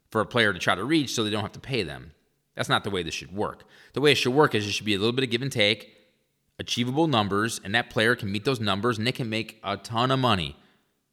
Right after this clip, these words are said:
They go out there and play and put the effort in, hey, you're gonna get rewarded for the way you play.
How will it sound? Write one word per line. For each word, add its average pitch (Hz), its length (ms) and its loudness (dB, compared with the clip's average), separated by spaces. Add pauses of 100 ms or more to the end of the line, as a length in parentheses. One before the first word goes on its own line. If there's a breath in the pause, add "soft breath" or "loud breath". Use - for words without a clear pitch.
(100)
They 113 140 2
go 127 100 2
out 131 140 2
there 131 120 0
and 123 100 -4
play 139 260 0
and 151 100 -6
put 139 140 -6
the 131 120 0
effort 151 240 -2
in, 180 240 -2 (760)
hey, 165 420 0
you're 139 100 0
gonna 185 100 4
get 165 120 2
rewarded 151 520 2
for - 60 -6
the 117 100 0
way 127 140 0
you 156 140 -4
play. 147 400 -6